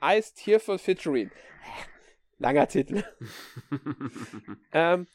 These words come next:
das ist ein Krimi-Adventure, wenn man so will, das sehr, sehr stark an Spiele wie eben Famicom Detective Club erinnert.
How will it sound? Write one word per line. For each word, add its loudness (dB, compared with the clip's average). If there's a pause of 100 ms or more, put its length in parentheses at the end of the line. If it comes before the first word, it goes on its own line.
(360)
das 0
ist -8
ein -2 (560)
Krimi-Adventure, 0
wenn -2
man -2
so -8
will, 2
das -4
sehr, 2
sehr -4
stark 0
an -6
Spiele -8
wie -10
eben -2
Famicom 0
Detective -4
Club -10
erinnert. -10